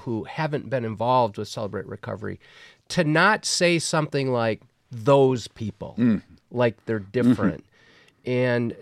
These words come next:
Speaker 1: talk about that a little bit. Why, why is it so important? Because the reason I, I brought that up is I've learned a lot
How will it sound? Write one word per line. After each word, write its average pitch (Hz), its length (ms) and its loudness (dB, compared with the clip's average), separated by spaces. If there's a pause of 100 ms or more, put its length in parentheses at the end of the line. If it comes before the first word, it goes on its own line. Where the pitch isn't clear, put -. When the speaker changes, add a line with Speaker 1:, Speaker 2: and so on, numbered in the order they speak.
Speaker 1:
talk 247 280 0
about 135 340 2
that 110 180 0
a 101 40 -2
little 95 260 -2
bit. 92 300 -8
Why, 143 240 -2
why 202 200 2
is 269 160 0
it 214 120 0
so 196 220 2
important? 160 720 0 (340)
Because 180 220 2
the 202 80 6
reason 262 220 4
I, 262 240 4
I 151 100 2
brought 185 300 4
that 147 120 2
up 180 220 0
is 120 140 -4 (100)
I've 208 260 2
learned 165 300 0
a 98 60 0
lot 131 600 4